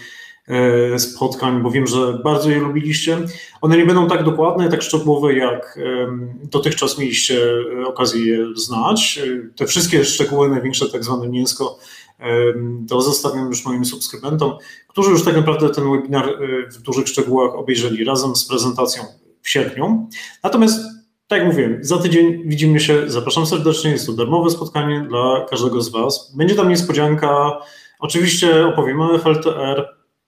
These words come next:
co my tam robimy, no bo ten webinar to jest jeden z efektów jakby naszej pracy. A teraz chciałem też trochę opowiedzieć w ogóle, czego się możemy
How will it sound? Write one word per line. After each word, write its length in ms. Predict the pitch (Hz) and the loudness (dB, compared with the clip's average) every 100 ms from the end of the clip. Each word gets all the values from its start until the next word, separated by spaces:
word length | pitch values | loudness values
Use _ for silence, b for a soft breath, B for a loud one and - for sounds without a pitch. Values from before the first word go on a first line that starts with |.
| _ _ - - | _ _ -14 -4
co 120 | 151 | 0
my 100 | 147 | 0
tam 160 | 147 139 | 2 2
robimy, 340 | 139 139 139 | 2 2 2
no 80 | 139 | 2
bo 340 | 147 147 - - | 2 -2 -4 -2
ten 260 | 147 156 | 0 2
webinar 380 | 156 143 151 139 | 0 2 0 0
to 140 | 147 | 2
jest 340 | 139 139 139 143 | 4 2 0 -2
jeden 200 | 139 135 | -2 -2
z 100 | 143 | -4
efektów 460 | - 226 - - | -2 -2 -2 -4
jakby 220 | 135 113 123 | -6 -6 -6
naszej 240 | 123 131 | -8 -8
pracy. 360 | - 117 185 214 B B B | -8 -6 -4 -6 B B B
A 300 | - 147 - - | -6 -6 -12 -4
teraz 240 | 247 226 | 0 2
chciałem 200 | 233 214 | 4 2
też 200 | 208 - | 2 -2
trochę 180 | 175 175 | -2 -2
opowiedzieć 420 | 185 156 208 185 | 0 0 0 0
w 60 | 175 | 0
ogóle, 320 | 165 165 - | 2 2 0
czego 200 | - 165 | -2 0
się 120 | 151 151 | 0 0
możemy 480 | 139 127 127 131 | 0 0 -2 -4